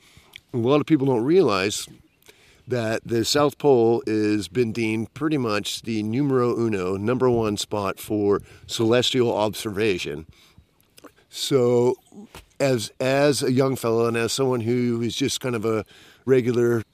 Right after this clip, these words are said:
Joe, just driving a big bulldozer and whatnot, <laughs> you're having lunch with some of the most preeminent high-energy astrophysicists every day.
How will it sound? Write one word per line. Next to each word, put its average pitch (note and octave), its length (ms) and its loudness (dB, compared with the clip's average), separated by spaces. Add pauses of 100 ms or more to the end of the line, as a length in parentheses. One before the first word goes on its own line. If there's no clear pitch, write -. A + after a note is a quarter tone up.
(120)
Joe, A#2+ 420 2
just A2 220 -4
driving A#2+ 320 -2
a G#2+ 60 -4
big F#2+ 340 -4
bulldozer A#2 460 0
and G#2 100 -4
whatnot, G2+ 380 -4 (280)
<laughs> - 200 -20
you're D3 160 4
having D3 360 2
lunch D3 320 0
with C3 140 -2
some C#3+ 180 -2
of C3 60 0
the B2+ 60 0
most B2 280 -2
preeminent C3+ 680 -2 (360)
high-energy B2+ 760 0
astrophysicists A2 1040 -2 (640)
every A2+ 340 2
day. G2 300 0